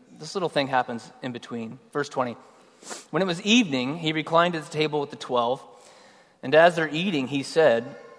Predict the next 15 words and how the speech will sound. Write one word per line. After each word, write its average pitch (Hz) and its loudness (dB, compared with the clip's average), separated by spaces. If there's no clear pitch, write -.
"Truly 202 2
I 151 6
say 151 0
to 139 -2
you, 131 0
one 233 0
of 127 -2
you 117 -8
will 131 -4
betray 123 -6
me." 113 -10
Now, 139 -6
this 247 -8
is 320 -10
the, 160 -8